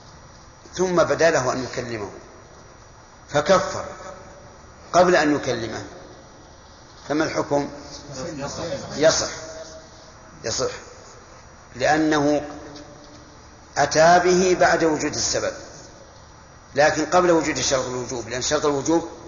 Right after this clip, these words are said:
الحنث. وقد أشار الله إلى هذا في قوله: "يا أيها النبي لم تحرم ما أحل الله لك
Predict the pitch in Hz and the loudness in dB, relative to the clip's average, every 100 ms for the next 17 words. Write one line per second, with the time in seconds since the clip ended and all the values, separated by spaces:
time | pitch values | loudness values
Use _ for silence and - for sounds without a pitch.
0 | 127 - 135 - 147 107 - - - - | -10 -4 -4 -2 -4 -4 -12 -20 -20 -20
1 | - - - - - - - - - - | -20 -20 -20 -20 -20 -20 -20 -20 -20 -20
2 | - - - - - - - 135 147 139 | -20 -20 -20 -20 -20 -12 -2 0 2 2
3 | 139 143 139 139 127 131 127 123 143 151 | 4 4 4 2 2 0 0 2 2 2
4 | 127 117 - 156 170 160 - - - - | -2 -4 0 2 4 0 -4 -16 -18 -18
5 | - - - 123 143 139 139 135 127 131 | -18 -18 -2 4 4 4 0 -2 -2 -2
6 | 131 123 165 170 175 175 - - - - | -2 0 0 2 2 0 -4 -14 -16 -18
7 | - - 117 160 165 156 135 127 - 135 | -20 -14 0 2 4 2 0 0 0 0
8 | 131 139 135 127 127 113 123 - 131 127 | -2 -4 -4 -2 -2 -2 -4 -6 -6 -4
9 | 123 123 113 143 135 104 | -2 -2 0 0 -2 -8